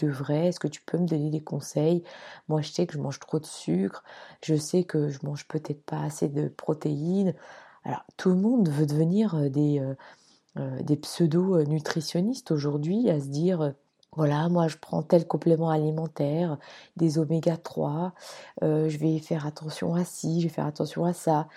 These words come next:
Ah, j'ai vu qu'il y avait l'application à Fitness Pal où je pouvais compter mes calories. » Mais attention, en fait, vous êtes en train de développer un trouble du comportement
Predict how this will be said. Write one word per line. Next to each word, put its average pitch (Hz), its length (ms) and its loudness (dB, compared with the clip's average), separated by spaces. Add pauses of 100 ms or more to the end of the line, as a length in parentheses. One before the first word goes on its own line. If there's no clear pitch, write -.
(200)
Ah, 180 100 4
j'ai 160 120 6
vu 165 140 2
qu'il 202 140 2
y - 20 4
avait 156 80 2
l'application 170 720 2
à 208 60 6
Fitness 160 420 -2
Pal 185 380 0
où 190 80 2
je 147 100 -2
pouvais 170 260 -2
compter 170 440 0
mes 180 120 -2
calories. » 156 720 -2 (800)
Mais 151 240 0 (140)
attention, 196 580 2
en 185 60 0
fait, 170 340 0 (200)
vous 143 180 -2
êtes 165 160 0 (160)
en 175 160 2
train 202 420 -2
de 160 140 0
développer 156 800 0
un 151 100 0
trouble 151 460 -4
du 147 100 -6
comportement 156 760 -6